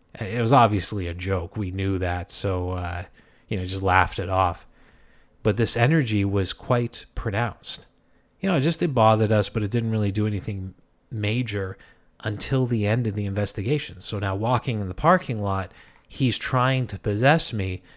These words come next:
She is speaking of this male energy that had been obsessed with her the entire night. And we run over to her, and I'll never forget this. She's standing there stick still, but she's shaking. Now,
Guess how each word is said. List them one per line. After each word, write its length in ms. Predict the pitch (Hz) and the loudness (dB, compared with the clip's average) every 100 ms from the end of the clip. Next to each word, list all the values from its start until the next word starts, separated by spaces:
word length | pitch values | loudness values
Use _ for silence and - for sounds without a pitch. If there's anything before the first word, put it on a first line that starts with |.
| - | -16
She 280 | - - 117 | -6 -2 0
is 100 | 101 | 2
speaking 640 | - - 151 165 110 98 | -2 0 0 0 -2 -2
of 160 | 101 101 | -4 -4
this 240 | 104 - | -2 -2
male 320 | 110 107 101 98 | -2 -2 0 0
energy 420 | 127 113 101 101 | -2 -2 -4 -4
that 160 | 98 | -2
had 180 | 95 101 | -2 -4
been 320 | 98 95 92 - - - - | -4 -4 -6 -10 -20 -12 -8
obsessed 640 | 98 - 131 139 - - | -2 0 2 2 2 0
with 160 | 98 | -2
her 180 | 95 98 | 0 0
the 160 | 92 92 | 0 -2
entire 420 | 95 - 113 98 | -4 -2 0 0
night. 360 | 104 123 104 - - _ _ _ _ - | 0 0 -2 -6 -20 _ _ _ _ -2
And 240 | 110 107 | 0 4
we 140 | 110 | 6
run 300 | 110 113 143 | 6 6 6
over 340 | 170 156 156 131 | 6 4 4 2
to 260 | - 113 | 2 -2
her, 280 | 92 95 92 | 0 -2 -2
and 400 | 95 110 107 107 - | -2 -4 -4 -8 -6
I'll 160 | 113 | -2
never 240 | 117 143 - | 0 -2 -4
forget 460 | - 139 139 147 | -4 0 -2 -2
this. 340 | 110 87 - - 120 | -2 -2 -4 -6 -6
She's 240 | - 110 | -4 -2
standing 540 | - 123 147 170 175 | 0 2 2 2 2
there 180 | 139 113 | 2 0
stick 400 | - - 147 143 | 0 0 -2 -2
still, 580 | - - 131 110 98 - - - - _ _ - | -4 2 4 4 2 -2 -14 -20 -20 _ _ -2
but 140 | 110 | 0
she's 220 | - 127 | 0 0
shaking. 580 | - - 151 156 - 87 - _ _ _ _ 110 | 0 0 0 0 -2 -10 -12 _ _ _ _ -4
Now, 340 | 104 101 | -2 -2